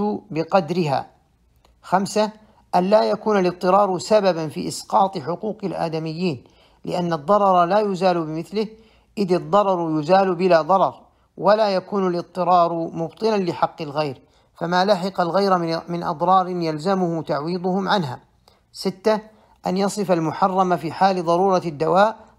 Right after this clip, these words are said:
طبيب عدل ثقة في دينه وعلمه، وألا يوجد من غير المحرم علاج آخر يقوم مقامه. سبعة، أن لا يخالف المضطر مبادئ الشريعة الإسلامية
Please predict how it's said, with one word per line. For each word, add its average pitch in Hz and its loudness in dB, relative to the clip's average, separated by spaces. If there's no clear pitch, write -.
طبيب 170 0
عدل 156 -2
ثقة 170 -6
في 175 -6
دينه 165 -4
وعلمه، 202 -2
وألا 185 4
يوجد 170 0
من 156 -4
غير 185 2
المحرم 165 -2
علاج 165 0
آخر 196 0
يقوم 196 2
مقامه. 170 2
سبعة، 190 0
أن 185 0
لا 214 6
يخالف 196 0
المضطر 175 0
مبادئ 180 2
الشريعة 175 -4
الإسلامية 180 -6